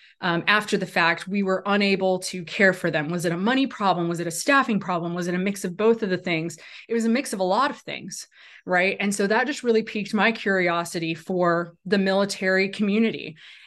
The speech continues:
And what had started as really working a lot in the Veterans Affairs space kind of morphed into also working a lot on the active duty space, right? Or,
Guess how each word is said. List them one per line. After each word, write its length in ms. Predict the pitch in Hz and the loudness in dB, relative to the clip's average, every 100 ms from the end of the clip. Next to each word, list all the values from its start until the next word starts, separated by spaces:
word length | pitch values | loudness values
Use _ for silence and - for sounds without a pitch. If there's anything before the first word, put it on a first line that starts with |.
| _ | _
And 400 | 196 190 185 185 - _ - | 0 2 2 0 -8 _ -6
what 260 | 175 202 | 2 4
had 180 | - 196 | 4 -2
started 460 | - - 262 262 202 | 0 2 2 2 0
as 160 | 175 | 0
really 180 | 190 196 | 0 0
working 380 | 190 190 190 202 | 0 -4 -2 -2
a 60 | |
lot 200 | 190 196 | 4 4
in 100 | 196 | 4
the 60 | 185 | 0
Veterans 420 | 170 196 220 208 | 2 2 2 0
Affairs 440 | 190 214 233 269 - | -2 0 0 0 -4
space 420 | - 175 170 - | -2 -2 -2 -6
kind 340 | - 196 202 | -6 0 4
of 200 | 202 196 196 - - | 4 2 -2 -20 -2
morphed 300 | 190 214 208 | 2 2 2
into 160 | 214 208 | 2 4
also 520 | 196 208 220 208 202 | 2 2 2 2 2
working 340 | 185 196 220 | 0 0 0
a 20 | |
lot 140 | 214 214 | 2 2
on 140 | 226 | 2
the 60 | 226 | 2
active 360 | 240 233 254 | 0 0 -6
duty 300 | 185 202 247 | -4 -4 -2
space, 420 | 240 - 120 156 - | -4 0 0 0 0
right? 220 | 165 185 | 2 2
Or, 240 | 175 175 | 0 -2